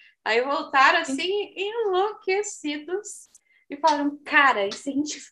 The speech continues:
Speaker 1: fizesse uma pandemia?"
Speaker 2: É.
Speaker 1: Aí, aí os outros, "Pá, muito legal, e se essa pandemia, a-, e se esse país aqui que a gente tá escrevendo tivesse acontecendo isso, com isso?" Putz, muito bom.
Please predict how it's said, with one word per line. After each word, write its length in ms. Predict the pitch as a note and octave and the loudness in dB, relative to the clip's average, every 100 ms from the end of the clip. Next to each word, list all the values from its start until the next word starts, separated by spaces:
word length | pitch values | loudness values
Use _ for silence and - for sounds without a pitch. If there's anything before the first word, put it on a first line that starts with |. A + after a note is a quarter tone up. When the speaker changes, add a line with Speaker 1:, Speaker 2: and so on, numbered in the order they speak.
| _ | _
Speaker 1:
fizesse 680 | A3+ F#3+ - A3+ A3+ A3+ - | -18 -18 -2 0 0 0 -6
uma 100 | A3 | -6
pandemia?" 1000 | G#3+ G#3 A3+ F#3+ F#3+ F#3 F3+ F#3 F3 F3+ - _ _ _ _ _ _ _ _ - | -6 -4 -2 0 -2 -2 -4 -6 -8 -10 -12 _ _ _ _ _ _ _ _ -8
Speaker 2:
É. 320 | A3 F#3 D#3+ - | -2 -2 -2 -6
Speaker 1:
Aí, 260 | F#3+ F3+ | -10 -10
aí 260 | - G3+ G#3 | -6 -4 -2
os 240 | G#3+ - | -4 -4
outros, 420 | G#3+ G#3+ G3 - _ | -8 -10 -14 -16 _
"Pá, 380 | C#4+ C4 C4+ C4 | 0 4 6 6
muito 300 | C4+ D4 D4 | 4 2 2
legal, 640 | D#4 B3+ A3+ A#3+ A#3+ A#3 A#3 | 2 2 4 6 6 4 -2
e 80 | |
se 220 | C4 - D4 | -8 -4 0
essa 580 | B3+ B3+ D4 D4+ D#4+ | 4 4 2 0 -6
pandemia, 880 | C#4+ C#4+ C4 C4 B3+ A#3 B3 C4 B3 B3 - - - _ - | -2 -2 0 -2 -4 -4 -4 0 0 -2 -10 -20 -20 _ -8
a-, 180 | B3 - _ F#3 - | -8 -10 _ -20 -16
e 80 | A3+ | -14
se 220 | - C#4 | -10 -4
esse 300 | C4+ C#4 C#4+ | -2 -2 -4
país 320 | - D4+ B3 B3+ | -2 -2 -2 -6
aqui 200 | C4 B3+ | -8 -6
que 120 | C4 | -4
a 20 | |
gente 120 | B3 | -2
tá 80 | C4 | -2
escrevendo 680 | A#3+ - C4 A3 A3 A#3 A3+ _ | -2 -2 -2 -2 -6 -8 -14 _
tivesse 360 | - G#3 A3+ - | -16 -8 -8 -8
acontecendo 540 | B3+ A#3+ - C4+ B3+ | -12 -8 -2 0 2
isso, 540 | B3+ C4+ F4+ - - B3+ - | 2 6 4 4 -12 -18 -14
com 360 | B3 B3 B3+ | -12 -10 0
isso?" 400 | D#4 F#4 - - A3+ - - - _ - | 4 4 2 -10 -12 -14 -20 -20 _ 0
Putz, 460 | C#4 C4+ C4 - A#3+ | 2 2 0 -12 -6
muito 360 | B3+ C4+ C#4+ | -2 -2 -4
bom. 360 | A3+ A3+ G#3 | -6 -4 -6